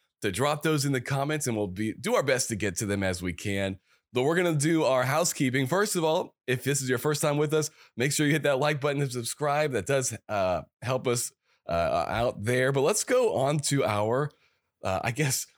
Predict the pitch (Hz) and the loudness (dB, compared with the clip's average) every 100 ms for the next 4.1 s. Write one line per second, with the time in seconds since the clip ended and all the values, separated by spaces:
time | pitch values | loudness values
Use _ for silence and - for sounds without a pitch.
0 | _ 120 127 117 117 110 95 95 87 101 | _ -6 -4 -2 -2 -2 -2 -2 -2 -4
1 | 107 110 110 113 107 110 107 104 101 120 | -2 0 2 0 0 -2 -2 -4 -2 -4
2 | 113 127 113 127 123 120 143 175 165 160 | -2 -2 -2 -4 -4 0 0 2 2 2
3 | 147 147 147 131 127 147 147 139 151 151 | 2 0 2 0 2 2 0 0 0 0
4 | 147 | -2